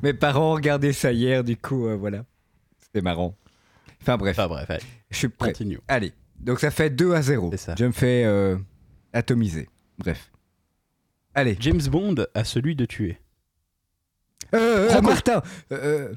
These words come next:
Speaker 3: Permis de
Speaker 1: permis
Speaker 3: tuer.
Speaker 1: de tuer.
Speaker 3: Permis, du coup.
Speaker 2: Bah, permis,
Speaker 3: Ouais, c'était
Speaker 2: du coup.
Speaker 3: Rocco, j'ai dit Rocco avant.
Speaker 1: Oui, mais j'ai dit Martin.
Speaker 2: Oui,
Speaker 3: Bah, j'ai dit Rocco
Speaker 2: bah
Speaker 3: avant.
Speaker 2: oui, j'ai entendu
Speaker 3: S'en fout.
Speaker 2: Martin.
Speaker 1: Donc, un à deux.
Speaker 2: Ouais, un à deux.
Speaker 1: Voilà.
Speaker 3: Mais j'ai dit Rocco avant.
Speaker 1: Non, des
Speaker 3: Bah
Speaker 1: couilles.
Speaker 3: si.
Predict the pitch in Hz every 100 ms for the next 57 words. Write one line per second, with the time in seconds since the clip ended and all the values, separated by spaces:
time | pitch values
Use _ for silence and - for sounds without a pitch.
0 | - - 214 190 160 190 220 160 135 175
1 | - 147 120 101 _ _ - 151 151 131
2 | - 104 80 - 123 139 113 147 156 175
3 | 143 139 151 160 175 151 151 131 - 160
4 | 147 143 135 131 120 139 143 123 - 90
5 | - 101 120 339 277 - 123 104 180 175
6 | 160 - 156 160 151 170 156 143 196 196
7 | - 120 - _ _ _ _ _ _ _
8 | _ _ - 123 156 208 247 - - _
9 | - 120 160 160 127 120 98 92 - 139
10 | 135 113 87 123 - _ _ _ _ _
11 | _ _ - 110 117 82 - _ _ _
12 | _ 135 143 147 165 165 170 190 190 _
13 | _ _ _ _ 110 117 127 120 - -
14 | - 107 120 113 -